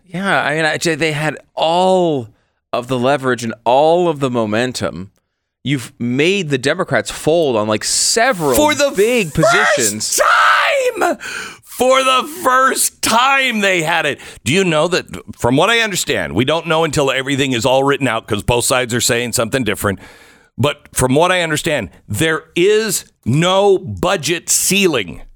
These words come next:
Speaker 2: It's like, "Yeah, well, you can, uh, you know, but in a year from now, I don't know, we're gonna do it." You know, you don't necessarily have to have a ceiling.
Speaker 1: So,
Speaker 2: <laughs>
Speaker 1: the
Speaker 2: Yeah, there's no number.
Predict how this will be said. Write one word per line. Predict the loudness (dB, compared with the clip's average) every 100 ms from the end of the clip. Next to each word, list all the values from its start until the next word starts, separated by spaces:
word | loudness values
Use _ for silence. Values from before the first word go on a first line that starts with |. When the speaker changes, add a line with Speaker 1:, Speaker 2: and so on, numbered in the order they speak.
| _ _ _ _ _ _ _ _ _ _ _ _
Speaker 2:
It's | -2 -2
like, | -2 0
"Yeah, | 2 2
well, | 2 2 2
you | 2 0
can, | 0 -2 -2 -4
uh, | -4 -4 -6
you | -6 -2
know, | 0 2 2 0 -4 -6 -2 -2 0
but | 2 2
in | 0
a | 0
year | 0 0 0
from | 0 -2 0
now, | -2 -2
I | -2
don't | -2 -4
know, | -4
we're | -6 -10 -4
gonna | -4 -2
do | -2 -4 -6
it." | -6
You | -6
know, | -4 -4
you | -4 -4
don't | -6 -6 -6
necessarily | -4 -4 -2 -2 0 -2
have | -2 -4
to | -4
have | -4 -6
a | -6
ceiling. | -4 -2 -2 -6 -8 -18 _ -20 -20 _ _ _ _
Speaker 1:
So, | -2 -2 -4 -14 _
Speaker 2:
<laughs> | _ -2
Speaker 1:
the | -2 -2 -6 -2
Speaker 2:
Yeah, | -2 0
there's | -2 -2
no | -2
number. | -2 -2 -4 -10